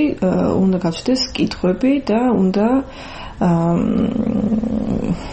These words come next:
ესე ვთქვათ, თუ რაიმე საკითხი გაურკვეველია, უნდა გაირკვეს. და,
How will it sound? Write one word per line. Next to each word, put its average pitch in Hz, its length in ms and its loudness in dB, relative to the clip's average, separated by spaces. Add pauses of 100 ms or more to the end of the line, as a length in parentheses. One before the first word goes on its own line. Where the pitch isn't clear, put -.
(520)
ესე - 260 -6
ვთქვათ, 214 340 -2 (800)
თუ - 220 -2
რაიმე 170 400 2
საკითხი 160 680 -4
გაურკვეველია, 180 760 0
უნდა 220 180 4
გაირკვეს. - 560 -4
და, 165 180 0